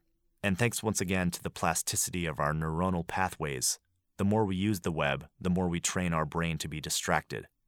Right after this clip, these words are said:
to process information very quickly and very efficiently, but without sustained attention.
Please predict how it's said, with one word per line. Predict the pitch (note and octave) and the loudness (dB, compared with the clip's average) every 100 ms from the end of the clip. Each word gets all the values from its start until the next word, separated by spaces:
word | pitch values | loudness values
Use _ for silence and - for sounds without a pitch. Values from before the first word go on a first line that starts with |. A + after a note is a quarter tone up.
| _ | _
to | - | -10
process | - G#2 F#2 F2+ E2+ | 2 4 6 4 0
information | F2 F2 E2+ E2 - D#2 | -2 -2 0 0 0 0
very | E2+ D#2 | -2 -2
quickly | - F#2 E2+ D2+ - | -4 -6 -4 -8 -6
and | E2 | -4
very | E2 E2 D#2 | 0 0 -2
efficiently, | - A#2+ - C2+ C#2+ C2+ - | 0 2 2 0 -8 -8 -4
but | - | -4
without | E2 D#2+ E2 | 0 0 0
sustained | - E2 - D#2+ D#2 | -2 -2 -2 -4 -6
attention. | - F2 E2 - | -4 -4 -4 -6